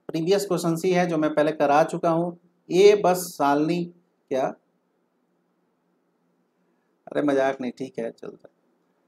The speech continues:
ये जो है आपको उपरोक्त में से एक से अधिक जो है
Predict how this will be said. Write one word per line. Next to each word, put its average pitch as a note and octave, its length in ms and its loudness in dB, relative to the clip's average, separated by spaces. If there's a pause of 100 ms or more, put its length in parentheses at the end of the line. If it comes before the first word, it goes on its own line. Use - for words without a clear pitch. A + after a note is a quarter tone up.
(500)
ये F#3 180 10
जो G3+ 140 6
है F3+ 160 4
आपको F3+ 540 4 (600)
उपरोक्त F#3 360 0
में F3 120 0
से E3+ 160 2
एक E3+ 100 -2
से F3 80 -4
अधिक D#3+ 160 -4
जो D#3 120 -2
है C3 300 -2